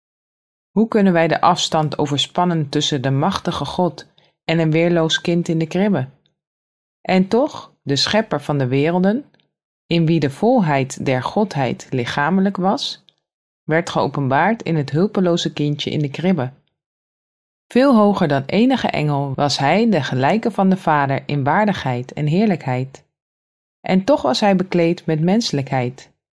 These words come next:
Goddelijkheid en menselijkheid werden op geheimzinnige wijze verenigd, en mens en God werden één. Het moet zeker een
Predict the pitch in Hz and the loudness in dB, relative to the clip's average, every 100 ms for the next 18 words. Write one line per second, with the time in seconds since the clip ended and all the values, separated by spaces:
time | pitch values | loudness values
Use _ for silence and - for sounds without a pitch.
0 | _ _ _ _ _ _ _ _ _ 196 | _ _ _ _ _ _ _ _ _ -2
1 | 247 277 262 254 208 202 196 175 156 139 | 0 2 0 2 2 2 2 2 2 0
2 | 147 131 131 120 127 - 131 139 139 120 | -4 -2 -2 -2 -6 -10 -2 0 0 -2
3 | 139 135 - 135 123 - 175 233 226 190 | -6 -6 -2 0 -2 0 0 0 0 0
4 | 143 143 - 135 131 151 185 135 - - | 0 0 -4 -6 -4 -2 0 -2 -6 -16
5 | - _ _ _ _ - 151 147 151 233 | -20 _ _ _ _ -4 -2 0 2 0
6 | 254 - 214 208 180 160 - - 135 139 | -2 -4 -4 -2 -2 -4 -6 -6 -2 0
7 | 143 139 175 202 135 131 _ _ _ _ | -2 -2 0 2 0 -4 _ _ _ _
8 | _ _ _ _ _ _ _ _ _ - | _ _ _ _ _ _ _ _ _ -4
9 | 180 190 190 - 208 233 147 139 165 | 2 2 2 2 2 2 0 0 -2